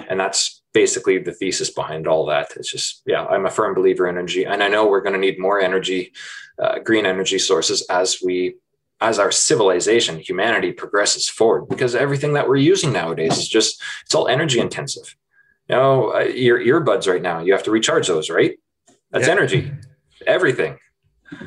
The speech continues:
Speaker 1: It's, so it's a lot of little simple things, but they all add up. Cryptocurrencies, and the mining, the, the cryptocurrency mining that's involved in that is so <laughs> electrical energy intensive. And if governments are seriously considering,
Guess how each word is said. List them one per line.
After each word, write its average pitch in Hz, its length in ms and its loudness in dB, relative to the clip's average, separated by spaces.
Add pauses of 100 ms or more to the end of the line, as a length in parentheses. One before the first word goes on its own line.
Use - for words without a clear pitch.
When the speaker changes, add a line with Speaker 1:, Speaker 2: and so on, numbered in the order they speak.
(160)
Speaker 1:
It's, - 540 -2
so 123 240 4
it's 120 260 2
a 127 60 2
lot 147 180 4
of 143 60 0
little 131 200 2
simple 127 280 -8
things, 147 240 -2
but 131 140 -2
they 135 100 2
all 131 220 4
add 147 60 2
up. - 160 0
Cryptocurrencies, - 1040 -4 (460)
and 117 300 -2
the 117 80 2
mining, 139 640 2
the, 104 500 -2
the 123 80 2
cryptocurrency 135 720 0
mining 110 360 2
that's 101 220 0
involved 87 360 -2
in 127 80 4
that 143 180 -2
is - 160 -4
so - 720 2
<laughs> 104 100 0
electrical 127 640 0
energy 120 360 2
intensive. 107 580 -2 (340)
And 123 160 2
if 120 120 -2
governments 143 440 2
are 110 100 0
seriously 131 480 4
considering, 123 800 0